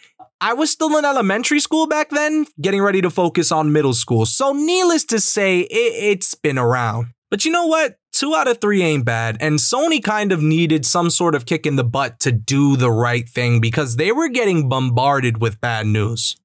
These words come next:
And this was just the tip of the iceberg for Sony. They had more situations. Let's look at it like this.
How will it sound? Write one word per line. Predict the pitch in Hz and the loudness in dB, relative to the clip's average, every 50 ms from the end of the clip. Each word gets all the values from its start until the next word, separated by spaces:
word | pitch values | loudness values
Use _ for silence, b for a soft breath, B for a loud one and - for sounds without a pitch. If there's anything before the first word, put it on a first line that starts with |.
| _ _ _ | _ _ _
And | - 247 254 208 | -4 -2 0 0
this | 170 196 269 311 302 - - | 2 2 2 0 0 -2 -2
was | 214 240 233 - | -2 -2 -2 -2
just | - - 220 214 196 - - | -2 -2 -2 0 -2 -2 -2
the | - 196 190 | -2 -2 -2
tip | 185 - - - 185 208 196 - | 0 -2 -2 0 0 -2 0 -2
of | 214 185 | -2 -2
the | 170 214 208 - - | 0 0 0 0 -2
iceberg | 131 139 139 135 - - - 139 135 120 120 | -2 -2 -2 -2 -4 -2 0 0 0 0 -2
for | - 139 135 | -2 -2 -2
Sony. | - - - - 202 214 233 247 226 156 113 104 104 | 0 0 0 0 0 2 2 2 2 2 0 -2 -2
They | 107 180 247 | -2 -2 0
had | 285 269 269 247 214 190 | 0 0 -2 -2 0 0
more | 180 180 202 240 302 349 | 2 2 2 2 2 2
situations. | - - 185 156 - - 135 123 117 113 107 - 117 117 113 156 | 2 0 -2 -2 0 0 0 0 0 0 0 0 0 0 0 0
Let's | 220 226 - | 0 0 2
look | 269 277 294 - | 0 0 0 0
at | 277 262 | -2 -2
it | 254 214 | 0 0
like | 226 226 226 208 - | 0 0 -2 -2 0
this. | 330 339 - - - | 0 0 0 0 -2